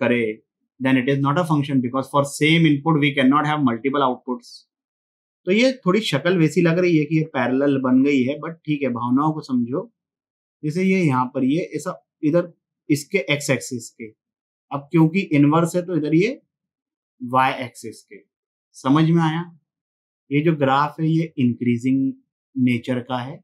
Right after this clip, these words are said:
X बढ़ रहा है तो वाई भी बढ़ रहा है। इस केस में this point is pi by two comma one,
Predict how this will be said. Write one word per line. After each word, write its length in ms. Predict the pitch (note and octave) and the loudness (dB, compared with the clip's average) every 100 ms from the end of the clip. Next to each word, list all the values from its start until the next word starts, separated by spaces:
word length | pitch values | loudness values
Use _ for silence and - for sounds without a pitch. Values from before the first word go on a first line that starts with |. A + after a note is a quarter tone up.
| _ _ _ | _ _ _
X 280 | C3+ C#3 - | -6 -6 -4
बढ़ 280 | C#3+ C3 B2+ | -2 0 0
रहा 420 | B2+ B2+ B2+ C3+ | 0 -2 -2 -4
है 360 | C3 C#3 C#3 C3+ | -4 -4 -4 -4
तो 300 | C3 B2+ A#2+ A2 | -8 -8 -8 -8
वाई 280 | A2 A2+ | -10 -8
भी 260 | A#2 A#2+ C3+ | -8 0 0
बढ़ 200 | B2+ B2 | 0 -4
रहा 440 | B2+ B2 A#2+ B2+ | -6 -8 -10 -10
है। 280 | B2+ C3 C3 _ _ - | -14 -16 -18 _ _ -2
इस 160 | D#3 | -2
केस 280 | - D#3+ D#3+ E3+ | 0 0 2 0
में 80 | D#3+ | 0
this 220 | D3 D3 - | 0 -6 -2
point 260 | D3+ D3+ E3+ | 0 0 -2
is 120 | E3 _ | -6 _
pi 120 | B2+ B2 C#3 | 0 0 2
by 100 | D#3+ | 2
two 160 | D#3+ D#3+ | 0 0
comma 260 | D#3 D3 D3 | 0 0 0
one, 200 | C#3 C#3+ | 0 -2